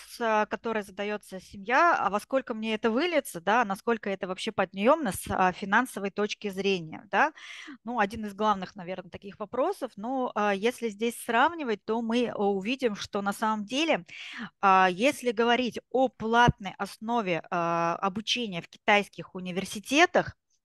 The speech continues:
а, то мы можем обнаружить, что это достаточно такая недорогая и, и, я бы сказала, по сравнению с другими странами, да,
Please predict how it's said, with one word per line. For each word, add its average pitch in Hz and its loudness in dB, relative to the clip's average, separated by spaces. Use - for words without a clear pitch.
а, 180 6
то 226 0
мы 262 2
можем 240 -2
обнаружить, 214 -4
что 202 2
это 277 6
достаточно 214 0
такая 208 4
недорогая 202 2
и, 196 0
и, 202 -8
я 220 4
бы 226 -2
сказала, 202 2
по 196 -10
сравнению 196 -6
с 165 -10
другими 202 -2
странами, 233 4
да, 214 4